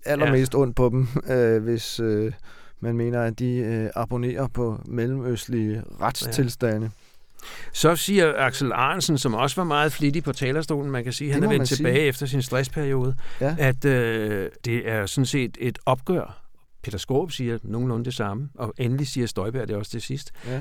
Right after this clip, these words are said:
Speaker 2: Det er ikke bare et opgør med Inger Støjberg, det er også et opgør med den stramme udlændingepolitik.
Speaker 1: Mhm.
Speaker 2: Og det er jo selvfølgelig, fordi de forsøger at gøre det svært for Socialdemokratiet
Speaker 1: Ja.
Speaker 2: at have været med her, ikke?
Speaker 1: Der var en ting, jeg tænkte på, særligt med, øhm, Arnsen der,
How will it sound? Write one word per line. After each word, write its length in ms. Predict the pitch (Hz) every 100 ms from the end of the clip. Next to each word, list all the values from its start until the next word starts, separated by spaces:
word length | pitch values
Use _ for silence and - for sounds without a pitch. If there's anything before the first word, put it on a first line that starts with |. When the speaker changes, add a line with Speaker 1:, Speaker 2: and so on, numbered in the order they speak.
| 131
Speaker 2:
Det 80 | 117
er 40 |
ikke 140 | 113
bare 140 | - 151
et 60 |
opgør 380 | 139 120 - 113
med 240 | 113 110 104
Inger 160 | 123 104
Støjberg, 520 | 110 98 127 113 -
det 60 |
er 40 | 127
også 200 | 117 -
et 60 | -
opgør 340 | 123 - 139
med 140 | 107 113
den 100 | 110
stramme 460 | - 104 110 131 127
udlændingepolitik. 1040 | 147 160 170 123 104 110 101 - 104 - - - - - - -
Speaker 1:
Mhm. 280 | 135 123 156 175
Speaker 2:
Og 180 | 127
det 60 | 147
er 60 | 196
jo 60 |
selvfølgelig, 440 | 156 151 151 139 135
fordi 220 | 127 131
de 140 | 131
forsøger 480 | 131 120 135 123 127
at 260 | 104 113 107 -
gøre 220 | 104 95
det 380 | 101 92 92 98 -
svært 320 | - 127 110
for 260 | - 123 90
Socialdemokratiet 920 | - 127 147 196 185 127 - 104 95 - - - 110
Speaker 1:
Ja. 180 | 120 143
Speaker 2:
at 80 | 123
have 120 | 120
været 200 | 117 107
med 160 | 113 113
her, 240 | 123 67
ikke? 220 | 127 175 180 -
Speaker 1:
Der 60 | 139
var 120 | 131
en 60 | 131
ting, 240 | 185 220
jeg 120 | 185
tænkte 260 | - 190 202
på, 160 | 175 165
særligt 360 | 156 160 190
med, 380 | 180 143 127 123
øhm, 360 | 120 117 113 120 123
Arnsen 480 | 127 - - 170
der, 300 | 135 120 117